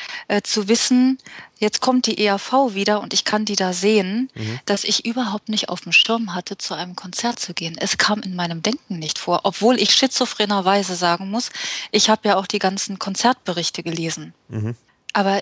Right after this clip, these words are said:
Speaker 1: irgendwie kam es in meinem Denken nicht vor, dahin zu gehen. Keine Ahnung. Also ich,
Speaker 2: Mhm.
Speaker 1: ich weiß es nicht. Ich, ich, ich kann's mir bis <laughs> heute nicht erklären. Aber es ist, ist, also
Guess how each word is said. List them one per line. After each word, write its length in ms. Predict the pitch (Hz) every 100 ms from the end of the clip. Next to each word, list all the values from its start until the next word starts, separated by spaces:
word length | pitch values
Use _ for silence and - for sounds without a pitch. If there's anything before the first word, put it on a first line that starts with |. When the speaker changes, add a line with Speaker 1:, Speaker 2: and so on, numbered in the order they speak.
| -
Speaker 1:
irgendwie 560 | 214 247 254 - 254
kam 340 | - - 185 208
es 160 | 233 -
in 160 | 196
meinem 280 | 185 185 196
Denken 400 | 180 185 - 226
nicht 160 | 185 -
vor, 380 | - 196 247 285 - - - - _ _ _
dahin 240 | 196 196 220
zu 160 | -
gehen. 220 | 190 170
Keine 320 | 170 - 175 185
Ahnung. 300 | 190 170 175 _ _ - -
Also 220 | 180 180 165
ich, 200 | 104 104
Speaker 2:
Mhm. 60 | 120
Speaker 1:
ich 140 | 202
weiß 220 | 247 349 226
es 160 | -
nicht. 220 | 170 175 -
Ich, 240 | 202 -
ich, 180 | 202 -
ich 180 | 196 190 -
kann's 260 | 233 247
mir 80 | 254
bis 200 | 214 -
<laughs> 0 |
heute 120 | 220 - - - -
nicht 180 | 277 277 -
erklären. 580 | 208 - 214 196 190 269 - - - - -
Aber 280 | - 214 -
es 120 | -
ist, 300 | - 262 -
ist, 300 | - 214 -
also 320 | 202 208 202